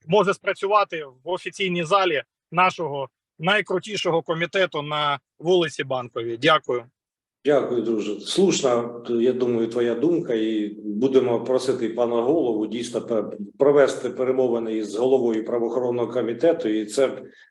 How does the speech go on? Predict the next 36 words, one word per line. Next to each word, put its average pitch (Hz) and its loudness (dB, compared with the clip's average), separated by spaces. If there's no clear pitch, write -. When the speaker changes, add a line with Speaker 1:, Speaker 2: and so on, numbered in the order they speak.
Speaker 2:
е, 107 -4
я 120 -2
думаю, 127 0
буде 117 -2
тільки 127 -4
піде 127 -2
на, 113 0
на 117 -2
користь. 95 -6
Е, 120 6
ще, 190 4
колеги, 151 0
знаєте, 147 -2
в 123 -4
мене 147 -2
є 147 0
одне 135 -2
відчуття 135 -2
таке, 117 -4
що, 120 0
е, 110 4
я 170 6
дуже 175 2
добре 147 2
відношусь 127 -4
до 117 -2
нашого 113 0
міністра 131 -2
юстиції, 113 -2
я 135 6
його 147 2
поважаю, 156 0
дійсно 147 -6
він, 127 -2
ну, 123 -2
в-, 110 -2